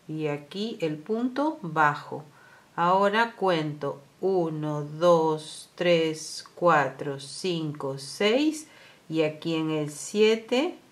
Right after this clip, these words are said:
voy a tejer un punto bajo y nuevamente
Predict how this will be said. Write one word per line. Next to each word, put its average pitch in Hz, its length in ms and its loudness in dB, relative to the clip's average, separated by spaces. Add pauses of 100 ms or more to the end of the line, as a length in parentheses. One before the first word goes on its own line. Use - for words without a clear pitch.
(140)
voy 165 300 -2
a 175 160 0
tejer 202 580 0 (500)
un 165 220 -6
punto 277 760 2 (380)
bajo 147 640 0 (1200)
y 185 140 -4
nuevamente 202 1080 0